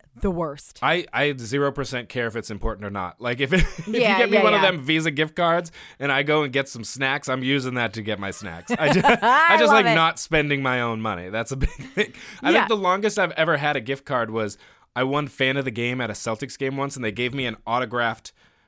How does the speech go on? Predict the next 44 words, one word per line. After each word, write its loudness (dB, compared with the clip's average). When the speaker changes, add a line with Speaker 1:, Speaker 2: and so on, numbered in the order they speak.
Speaker 2:
basketball -2
with -6
all 4
the, 0
um, -4
Celtics -6
players 0
had -6
signed -2
it. -4
Speaker 1:
Oh, -2
my 0
God. 0
Speaker 2:
Although 4
it 0
was 0
literally 2
the 0
worst -2
team -6
of -8
the -10
last -6
twenty -2
years -4
that -6
they 2
had, 0
Speaker 1:
Whatever. -6
Speaker 2:
so -4
there's -8
not -2
much -4
value 2
to -4
it. -8
<laughs> -20
But 2
Speaker 1:
Yeah, 0
Speaker 2:
I 2
Speaker 1:
yeah. 0
Speaker 2:
got 4
that 2
ball, 4